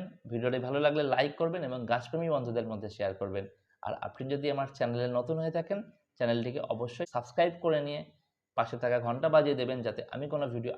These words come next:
আপলোড করলে আপনি সেই ভিডিওর নোটিফিকেশন পেয়ে যান এবং সবার আগে সেটি দেখে নিতে পারেন। বন্ধুরা, অনেক অনেক ভালো থাকুন, অনেক অনেক সুস্থ থাকুন। আর ভিডিওটি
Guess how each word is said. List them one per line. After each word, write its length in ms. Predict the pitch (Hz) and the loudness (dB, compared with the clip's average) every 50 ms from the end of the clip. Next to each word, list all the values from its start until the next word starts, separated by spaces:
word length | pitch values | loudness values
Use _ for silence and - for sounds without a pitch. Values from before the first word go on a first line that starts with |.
| - | -8
আপলোড 320 | 120 110 - 117 117 113 117 - | -14 -12 -6 -4 -4 -4 -4 -4
করলে 200 | - 120 131 170 220 - - _ _ _ _ - 127 | -4 -4 -2 -4 -6 -8 -12 _ _ _ _ -10 -6
আপনি 180 | 113 113 113 113 | -4 -2 -2 -4
সেই 240 | 117 - - 160 165 156 143 | -4 -4 -2 0 0 0 -2
ভিডিওর 240 | 135 131 139 131 120 110 | -2 -4 -4 -4 -4 -4
নোটিফিকেশন 500 | 110 123 165 165 165 151 151 143 - 117 107 107 | -4 -2 -2 -2 -2 -4 -4 -2 -2 -4 -4 -2
পেয়ে 180 | 107 104 101 101 | -2 -2 -2 -2
যান 120 | 107 101 104 - - _ _ _ _ _ | -2 -4 -4 -8 -14 _ _ _ _ _
এবং 140 | - 104 104 104 101 - _ _ _ _ _ _ _ _ _ _ _ _ _ _ _ _ - | -8 -6 -6 -6 -8 -12 _ _ _ _ _ _ _ _ _ _ _ _ _ _ _ _ -10
সবার 280 | - 123 120 139 151 - - - 117 | -4 -2 2 4 4 4 2 0 -6
আগে 180 | 110 101 107 107 107 - - _ _ _ | -6 -4 -6 -8 -8 -12 -18 _ _ _
সেটি 200 | - 117 113 156 147 117 | -10 -10 -8 -8 -8 -8
দেখে 180 | 95 - 101 | -8 -8 -8
নিতে 200 | 95 92 92 - 107 | -10 -10 -10 -10 -8
পারেন। 180 | 101 95 92 92 - - _ _ _ _ - 123 | -6 -6 -8 -8 -10 -16 _ _ _ _ -8 -6
বন্ধুরা, 280 | 120 127 139 139 143 143 - - - 131 | -4 0 2 2 2 2 2 -2 -2 0
অনেক 160 | 131 151 180 180 | 0 0 0 0
অনেক 160 | 180 170 170 156 139 | 0 0 0 -2 -2
ভালো 120 | 143 147 143 147 | 0 -2 -2 -2
থাকুন, 200 | 147 143 151 151 151 - - - - | -2 -6 -8 -8 -8 -8 -8 -6 -4
অনেক 160 | - - - 165 | -4 -2 -2 -4
অনেক 140 | 139 131 - | -6 -6 -8
সুস্থ 220 | - - 107 - - 101 - | -10 -10 -10 -10 -10 -12 -12
থাকুন। 220 | 101 - - 110 110 110 110 - _ _ _ - - | -12 -10 -10 -10 -10 -10 -16 -20 _ _ _ -8 -6
আর 80 | 92 98 95 92 - | -4 -4 -4 -6 -6
ভিডিওটি 340 | 107 101 107 101 - 113 | -6 -4 -4 -6 -6 -8